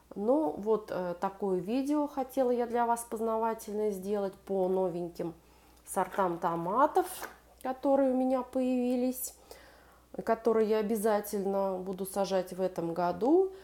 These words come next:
И вот препарат Консента, я говорю, приехал Магникур Энерджи. Ну, Квадрис я всегда стараюсь держать в наличии,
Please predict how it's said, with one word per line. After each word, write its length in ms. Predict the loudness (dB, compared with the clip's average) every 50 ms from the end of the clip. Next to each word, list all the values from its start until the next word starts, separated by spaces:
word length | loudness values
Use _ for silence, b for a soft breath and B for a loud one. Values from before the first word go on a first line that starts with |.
| B B B B B
И 320 | -2 2 4 4 4 4 4
вот 340 | 2 0 0 0 -2 -8 -10
препарат 560 | -6 -6 -4 0 2 2 4 4 2 0 -2
Консента, 680 | -4 -4 -4 -4 -4 -2 2 4 6 8 8 6 6 4
я 140 | 2 2 4
говорю, 160 | 2 2 0
приехал 580 | 0 -2 -4 -4 -2 -2 -2 -4 -2 -4 -4 -4
Магникур 640 | -4 -4 -4 -4 -4 -4 -4 -2 -2 -2 -2 -2 -2 0
Энерджи. 760 | 2 4 6 6 6 4 2 -2 -4 -2 0 2 2 2 0 -4 -12 -12 _
Ну, 140 | 0 0 0
Квадрис 640 | 0 0 4 8 8 8 8 6 2 0 -2 -2 -2
я 320 | 2 2 4 4 2 0
всегда 400 | -4 -8 -10 -8 -2 0 0 0
стараюсь 480 | 0 0 0 0 2 2 2 0 0 -2
держать 380 | -2 -2 -2 0 0 -2 0
в 60 | -2 -2
наличии, 600 | -2 0 0 0 -2 -2 -4 -6 -6 -6 -8